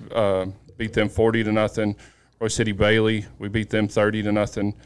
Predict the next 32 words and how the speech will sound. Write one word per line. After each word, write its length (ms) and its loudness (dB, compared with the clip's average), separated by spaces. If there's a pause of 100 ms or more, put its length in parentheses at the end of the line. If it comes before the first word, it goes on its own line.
(380)
And 160 0
then 180 4
for 140 0
the 80 -2
championship 640 0
game, 380 2
in 80 -2
which 280 -2
we 120 0
matched 420 2
up 180 2
with 140 -2
the 80 -6
South 340 2
Zone 280 0
champion, 520 0
which 200 -2
was 120 -4
Waxahachie 640 0
Coleman, 460 4 (500)
we 100 2
were 100 6
able 160 4
to 40 -4
beat 220 0
them 160 0
thirty 340 0
to 60 -2
eight. 400 0
And, 340 -4 (220)
you 120 -6
know, 240 -4